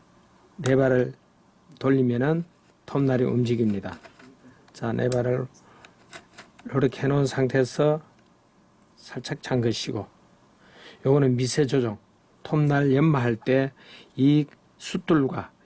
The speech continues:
톱날의, 에, 마모된 부분을 미세 조정할 수 있는 볼트라고 보시면 됩니다.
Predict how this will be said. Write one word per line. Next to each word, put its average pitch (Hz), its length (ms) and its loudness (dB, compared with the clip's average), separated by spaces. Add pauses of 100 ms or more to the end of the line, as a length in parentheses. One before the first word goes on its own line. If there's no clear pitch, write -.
(140)
톱날의, 139 560 0 (460)
에, 117 440 -6
마모된 135 540 0
부분을 139 400 -2 (1000)
미세 120 340 0
조정할 139 460 0
수 123 140 -4
있는 139 320 0 (460)
볼트라고 120 400 -2
보시면 113 360 -2
됩니다. 92 420 -6